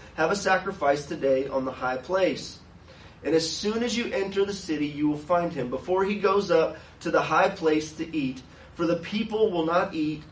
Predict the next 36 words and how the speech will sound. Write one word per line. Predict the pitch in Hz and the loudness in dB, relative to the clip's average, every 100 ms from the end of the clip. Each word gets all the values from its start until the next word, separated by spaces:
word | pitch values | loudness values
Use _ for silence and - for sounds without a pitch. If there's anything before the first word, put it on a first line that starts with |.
| - - | -20 -2
till | 151 | 0
he | 143 139 | 0 -2
comes, | - 147 127 - - - - - - | 0 2 0 -6 -16 -18 -20 -20 -20
since | - 175 170 | -6 -4 -2
he | 175 | -2
must | 160 175 - | 2 0 0
bless | 143 160 175 | 2 2 2
the | - 151 | -4 -10
sacrifice. | 147 185 196 160 143 139 110 - - | -2 0 2 0 0 0 0 -4 -4
Afterward, | 156 220 214 180 135 135 - - - - - - 143 | 2 2 2 0 0 0 -2 -8 -16 -20 -20 -20 0
those | 170 202 214 | 6 6 6
who | 233 | 0
were | 226 | 0
invited | 226 147 139 143 156 | 2 4 4 4 0
will | 165 160 | -2 0
eat. | 147 113 127 | -2 -2 -2
Now | 143 | -2
go | 139 180 226 | 2 4 6
up, | 185 123 - - - - - - - | 6 4 -2 -16 -20 -20 -20 -18 -4
for | 170 | -2
you | 151 202 | 0 -2
will | 214 202 | 0 0
meet | 185 202 | 0 -2
him | 185 185 180 | -2 -2 -2
immediately." | 170 170 180 202 156 123 113 - - - - - | -2 -4 -2 0 -2 -4 -10 -12 -20 -20 -20 -20
So | - 175 | -6 0
when | 165 185 | 2 2
he, | 190 - - 156 | 2 -4 -16 -2
when, | 175 180 | 0 2
when | 185 | 2
they | 196 | 4
went | 175 190 233 | 4 6 4
up | 233 - | 4 2
to | 240 | -4
the | 233 | -4
city, | - 135 131 135 | -4 -4 -4 -6